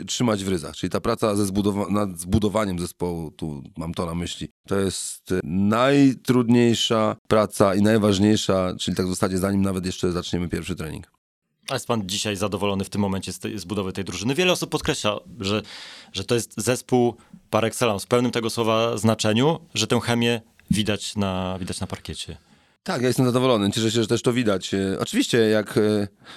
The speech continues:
Speaker 1: w starym, dobrym małżeństwie również czasami <laughs> zdarzają się jakieś zgrzyty, ale dzięki takim dobrym relacjom i właśnie tej chemii wewnątrz zespołu, myślę, że szybko jesteśmy w stanie, nie tylko ja,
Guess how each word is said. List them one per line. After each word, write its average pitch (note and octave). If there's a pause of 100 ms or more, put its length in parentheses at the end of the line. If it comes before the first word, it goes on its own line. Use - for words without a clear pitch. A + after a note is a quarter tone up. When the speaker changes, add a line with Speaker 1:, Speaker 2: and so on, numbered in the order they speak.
(400)
Speaker 1:
w -
starym, G#2+
dobrym G#2+
małżeństwie A2
również F#2+
czasami A2 (140)
<laughs> B2
zdarzają C3
się C3+
jakieś A#2+
zgrzyty, G2
ale B2
dzięki B2
takim B2
dobrym B2+
relacjom B2 (500)
i G#2+
właśnie A2
tej A2+
chemii A#2+
wewnątrz A2
zespołu, A#2+
myślę, A2
że G#2
szybko -
jesteśmy G#2+
w -
stanie, A2
nie A2+
tylko -
ja, G#2